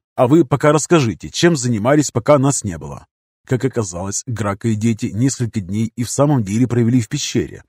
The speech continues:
как и договаривались, пока не решили, что попусту теряют время.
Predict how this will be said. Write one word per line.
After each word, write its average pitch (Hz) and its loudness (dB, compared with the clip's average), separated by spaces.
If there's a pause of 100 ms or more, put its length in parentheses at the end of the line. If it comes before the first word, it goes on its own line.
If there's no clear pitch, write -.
(260)
как 139 2
и 131 0
договаривались, 117 -2 (100)
пока 127 2
не 127 4
решили, 113 0
что 117 -2
попусту 117 -2
теряют 123 2
время. 78 -4